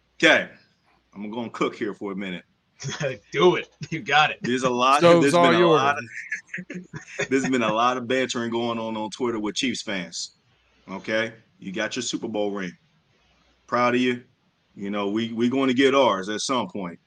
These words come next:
Speaker 1: I respect you because you also had to go through us to get it. You were, oh, you were down three nothing against us prior to that A F C Championship game.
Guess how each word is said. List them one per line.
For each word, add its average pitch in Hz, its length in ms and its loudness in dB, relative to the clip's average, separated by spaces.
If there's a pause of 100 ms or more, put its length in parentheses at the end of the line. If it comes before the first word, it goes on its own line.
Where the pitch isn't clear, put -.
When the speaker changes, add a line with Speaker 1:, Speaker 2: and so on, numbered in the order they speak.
(420)
Speaker 1:
I 92 140 -4
respect 120 480 -2
you 123 60 -6
because 110 300 -2
you 113 120 -4
also 113 260 0
had 113 140 -4
to 110 80 -4
go 110 200 -2 (100)
through 120 240 -4
us 123 220 0
to 104 140 -8
get 95 240 -4
it. 76 120 -14 (800)
You 98 180 -8
were, 104 220 -4
oh, - 160 0
you 123 180 2
were 113 80 0
down 127 380 0
three 143 260 4
nothing 147 380 2
against 110 420 -2
us 107 180 -4
prior 113 300 0
to 107 100 -10
that 110 160 0
A 110 140 -4
F 110 60 -6
C 110 140 -6
Championship 98 640 -6
game. 87 220 -8